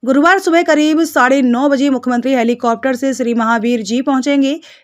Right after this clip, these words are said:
इसके बाद दिगंबर जैन अतिशय क्षेत्र मंदिर में भगवान महावीर की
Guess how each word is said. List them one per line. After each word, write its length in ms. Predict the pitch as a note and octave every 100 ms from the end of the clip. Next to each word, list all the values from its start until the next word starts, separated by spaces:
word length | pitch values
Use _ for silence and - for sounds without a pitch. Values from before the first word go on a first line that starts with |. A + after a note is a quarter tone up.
| -
इसके 280 | A3 - A#3
बाद 220 | A#3 A#3
दिगंबर 440 | A3 A3+ A3+ A#3
जैन 280 | A3+ A3 A#3+
अतिशय 720 | B3 - A3 A3+ G3+ B3+ B3 B3
क्षेत्र 580 | _ - D#4 D#4 D#4+ D#4
मंदिर 360 | B3 A#3 C4+
में 200 | B3 B3+
भगवान 360 | G#3+ A3 A3+ A#3+
महावीर 400 | A3 A3+ A3+ B3
की 220 | A3+ G3